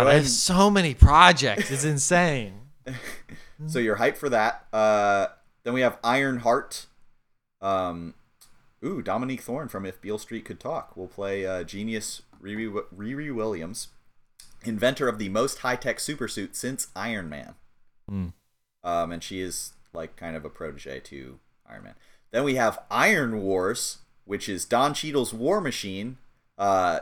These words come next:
Speaker 1: tracking down, or, uh, exploring Tony Stark's worst fear, what happens when his technology falls into the wrong hands.
Speaker 2: Hmm. So it's War Machine tracking down someone who has Tony Stark's technology.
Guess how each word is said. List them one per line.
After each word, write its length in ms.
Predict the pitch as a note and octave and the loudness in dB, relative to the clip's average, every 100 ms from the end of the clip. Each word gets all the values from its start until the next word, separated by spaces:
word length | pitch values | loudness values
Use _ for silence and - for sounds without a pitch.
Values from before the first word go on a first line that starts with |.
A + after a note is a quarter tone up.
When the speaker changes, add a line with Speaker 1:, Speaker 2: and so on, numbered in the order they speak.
| - | -6
Speaker 1:
tracking 500 | - B2+ C#3 C3 A#2 | -2 -2 -2 -6 -4
down, 520 | A#2+ A#2 A2+ A2+ B2 - | -2 0 -2 -4 -6 -4
or, 260 | G#2 - - - F#2+ F#2+ - | -4 -4 -16 -12 -10 -10 -6
uh, 340 | F#2 F2 E2 - - _ - | -2 0 0 -4 -10 _ -14
exploring 520 | G2 - A2+ A2+ A2 | -12 -6 -2 -2 -2
Tony 220 | A#2+ A#2+ | -4 -6
Stark's 300 | A#2 A2 G#2 | -4 -4 -4
worst 260 | G#2 B2+ - | -6 -6 -6
fear, 240 | G2 F#2 | -6 -4
what 180 | F#2 C3 | 0 -2
happens 500 | B2+ G#2+ - G2+ - | -2 -4 -6 -10 -10
when 220 | F#2 F2 | -10 -10
his 180 | F2+ E2 | -10 -14
technology 640 | - E2+ - G2+ A#2 A2 A2+ | -10 -10 -8 -6 -6 -8 -12
falls 460 | - G#2 E2+ D#2 - | -6 -4 -2 -4 -8
into 300 | F2 - F2 | -12 -12 -12
the 120 | D#2 | -10
wrong 380 | D2+ D#2+ F2+ F#2 | -8 -8 -10 -12
hands. 640 | F#2+ D2 A#1+ - - - - - _ - _ | -14 -14 -16 -18 -18 -18 -20 -20 _ -20 _
Speaker 2:
Hmm. 260 | A2+ A#2 G2 F2+ | -6 -4 -4 -4
So 80 | A#2+ | -2
it's 180 | A2 - | -2 2
War 220 | B2+ D#3+ | 4 4
Machine 420 | D3+ C3+ C3+ B2 | 2 0 -4 -4
tracking 440 | A#2+ B2+ C3 D3 B2 | -2 2 2 2 0
down 260 | A2+ A2+ | 2 2
someone 460 | - C3+ C3 A#2+ A2+ | 2 4 6 4 4
who 80 | A2+ | 4
has 180 | G#2 | 2
Tony 220 | - A#2+ G#2+ | 2 2 2
Stark's 340 | - G#2 - | 2 2 2
technology. 720 | G#2 G2 G2 F2 - - | -2 -2 -4 -4 -8 -10